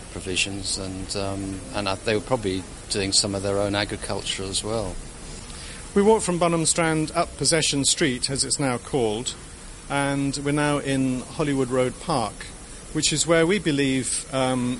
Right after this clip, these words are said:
Speaker 2: the first people who landed on the twenty-fifth of January would have come, 'cause they'd have, they'd have come to that little pier, they'd have gone onto the beach,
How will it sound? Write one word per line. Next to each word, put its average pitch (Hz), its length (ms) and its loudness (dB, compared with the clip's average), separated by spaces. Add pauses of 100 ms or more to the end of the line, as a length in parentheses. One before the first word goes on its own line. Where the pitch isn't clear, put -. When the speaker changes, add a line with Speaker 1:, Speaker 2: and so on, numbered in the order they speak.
Speaker 2:
the 135 220 2
first 156 420 4
people 139 220 -2
who 127 80 2
landed 135 540 2
on 123 140 -2
the 123 80 2
twenty-fifth 139 520 0
of 127 60 0
January 123 280 2
would 139 120 2
have 143 120 0
come, 131 240 2 (400)
'cause 190 120 2
they'd 190 100 6
have, 175 300 -4
they'd 170 120 6
have 165 80 4
come 196 200 4
to - 60 2
that 165 120 4
little 156 180 0
pier, 135 420 2 (280)
they'd 147 80 0
have 147 80 0
gone 165 140 6
onto 151 200 4
the 143 100 0
beach, - 540 0